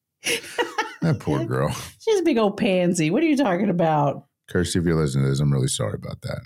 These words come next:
Speaker 1: I'm not.
Speaker 2: No, I
Speaker 1: I thought
Speaker 2: love
Speaker 1: it was
Speaker 2: you.
Speaker 1: funny. <laughs>
Speaker 2: I, we didn't do it, but it still sucks. She was terrified.
Speaker 1: I'm the per-, have you ever seen that meme where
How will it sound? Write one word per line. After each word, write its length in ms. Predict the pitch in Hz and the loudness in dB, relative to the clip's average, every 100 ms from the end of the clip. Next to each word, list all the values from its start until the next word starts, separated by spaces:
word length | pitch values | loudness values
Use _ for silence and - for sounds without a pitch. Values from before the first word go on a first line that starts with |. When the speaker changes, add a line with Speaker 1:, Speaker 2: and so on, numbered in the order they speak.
| - | -6
Speaker 1:
I'm 240 | 156 170 156 | 0 2 2
not. 240 | 147 143 | 2 2
Speaker 2:
No, 60 | 165 | 2
I 40 | |
Speaker 1:
I 40 | 160 | 2
thought 80 | 190 | 2
Speaker 2:
love 120 | 180 | 2
Speaker 1:
it 40 | |
was 140 | 180 - | 2 0
Speaker 2:
you. 60 | |
Speaker 1:
funny. 460 | 202 170 160 220 - | 0 2 2 0 0
<laughs> 1900 | 285 - 262 - 311 - - - _ _ _ _ _ - - - - - - | -4 -4 -6 -4 -8 -8 -18 -20 _ _ _ _ _ -20 -18 -16 -16 -16 -4
Speaker 2:
I, 120 | 120 - - _ _ - | -2 -2 -10 _ _ -4
we 120 | 160 | 0
didn't 220 | 254 127 78 | 4 2 2
do 260 | 95 143 | 2 2
it, 240 | 71 104 76 | 2 0 -2
but 100 | 95 | -2
it 60 | 98 | -2
still 340 | 320 208 110 | 0 0 0
sucks. 680 | - - - 87 117 - - | 0 -2 0 0 0 0 0
She 100 | 107 | 0
was 140 | 104 | 0
terrified. 920 | - 104 160 - - - - 123 - - _ - - | -2 -2 0 -2 -4 -6 -6 -8 -8 -14 _ -14 -4
Speaker 1:
I'm 180 | 190 226 | 0 2
the 80 | |
per-, 120 | 220 214 | 2 0
have 140 | 190 | 2
you 60 | 247 | 2
ever 140 | 302 | 0
seen 160 | 285 247 | 2 2
that 160 | 202 | 2
meme 320 | 170 165 175 170 | 2 2 4 4
where 340 | 156 151 | 4 2